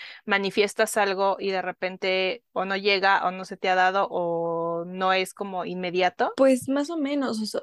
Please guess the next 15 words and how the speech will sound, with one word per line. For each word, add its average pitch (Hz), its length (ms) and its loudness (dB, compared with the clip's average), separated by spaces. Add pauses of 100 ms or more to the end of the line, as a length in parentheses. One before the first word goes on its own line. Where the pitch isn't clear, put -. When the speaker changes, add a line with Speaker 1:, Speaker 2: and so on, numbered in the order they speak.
Speaker 2:
porque 220 300 2
yo 254 120 0
no 269 120 0
he 269 80 0
tenido 262 420 0
tanto 226 500 -2
problema 196 680 -2
con 190 240 -6
manifestar 185 840 -4
dinero 190 800 2 (100)
como 185 480 -2
tal, 196 300 6 (280)
Speaker 1:
Ujú. 202 400 -6
Speaker 2:
porque, 202 360 6
pues, 190 220 0